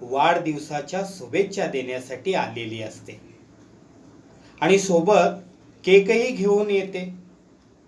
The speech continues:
लीला झोपेतून उठल्यावर फ्रेश होते आणि कृष्णा तिला थेट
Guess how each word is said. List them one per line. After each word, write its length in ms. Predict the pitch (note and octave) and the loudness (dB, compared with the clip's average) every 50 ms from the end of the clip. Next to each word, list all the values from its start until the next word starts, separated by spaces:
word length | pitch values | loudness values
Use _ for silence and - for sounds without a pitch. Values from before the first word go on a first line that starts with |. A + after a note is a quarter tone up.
| _ _ _ _ _ - - - - _ - - | _ _ _ _ _ -20 -20 -20 -20 _ -10 -2
लीला 300 | D3 D#3 D#3+ D#3+ D#3+ D#3+ | 2 4 6 6 6 6
झोपेतून 560 | D#3 C#3+ C#3 C3 C3+ D3+ D3 D3 D#3 D3+ C#3 | 4 2 -6 -4 -4 -4 -4 -4 -4 -6 -6
उठल्यावर 640 | C#3 C3 C3 - C#3 C#3+ C#3+ C#3+ C#3+ C#3+ D3 D#3 D#3 - - - - - - - | -6 -6 -8 -8 -8 -6 -4 -2 -2 -2 -2 -4 -4 -6 -10 -16 -20 -20 -12 -4
फ्रेश 320 | D#3+ F#3 A3 A#3 - - | -2 0 0 0 -2 -6
होते 340 | - A#2 - - - - - - _ - - - - - - - - - - - - - - - - - - - | -12 -14 -16 -18 -20 -20 -20 -20 _ -20 -20 -20 -20 -20 -20 -20 -20 -20 -20 -20 -20 -20 -20 -20 -20 -20 -12 -8
आणि 140 | C3 C#3 | -6 -6
कृष्णा 480 | C3+ - C3 C3 C3 - - D3 D#3 D3+ D3+ | -6 -6 -6 -8 -8 -8 -8 -6 -6 -6 -4
तिला 240 | D3+ C#3+ C#3+ C#3+ C#3+ | -4 -2 -2 -2 -2
थेट 420 | C#3 - - - D#3 D#3 D#3 D#3 | -2 -4 -4 0 0 0 0 -2